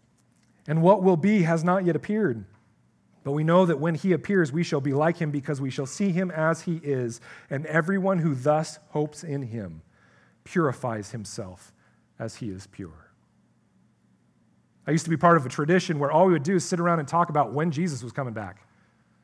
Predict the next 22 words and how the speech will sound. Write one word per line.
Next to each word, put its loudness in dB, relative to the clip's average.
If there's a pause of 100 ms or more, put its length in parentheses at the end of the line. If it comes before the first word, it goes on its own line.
(440)
We -4
were -2
so 4
focused 2
on 4
that 6
that 0
we 0
didn't 0
focus 0
on 2
the -2
fact 2
that 0 (1120)
there's -4
a 0
lot 4
of 0
work 2
to -4
be -4
done. -6